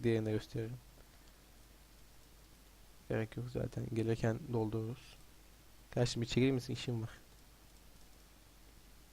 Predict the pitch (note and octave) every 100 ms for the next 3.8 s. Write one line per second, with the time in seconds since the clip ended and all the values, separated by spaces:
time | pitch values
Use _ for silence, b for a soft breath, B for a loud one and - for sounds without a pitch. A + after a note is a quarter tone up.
0 | - - - - - - - - - -
1 | - - - - - - - b b b
2 | b - - - - C#3+ E3+ F#3+ - E3+
3 | D#3+ E3+ - D#3 - F3 - C#3